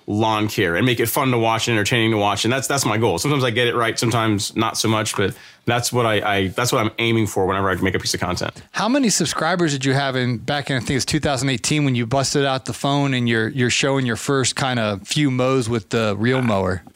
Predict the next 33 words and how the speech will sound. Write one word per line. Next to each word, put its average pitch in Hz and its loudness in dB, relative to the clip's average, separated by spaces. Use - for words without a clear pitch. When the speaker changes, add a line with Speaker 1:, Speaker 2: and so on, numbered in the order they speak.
Speaker 1:
Like, 82 -2
I 85 0
don't 80 -4
know, 98 -2
under, 113 0
like, 95 -4
four - -2
or 104 0
five 107 0
hundred, 107 2
hardly 113 2
anything. 101 0
Speaker 2:
Okay. 139 2
Speaker 1:
Hardly 117 0
anything. 107 0
Speaker 2:
So 156 0
the 135 0
forty 185 0
thousand 147 -2
plus 156 0
that - -4
you 131 2
have 127 -2
now, 131 0
that's 131 -2
all 151 2
the 127 -6
lawn 127 0
crowd. 98 0
That, 113 0
that's 120 -4
not 131 2
Speaker 1:
That's - -4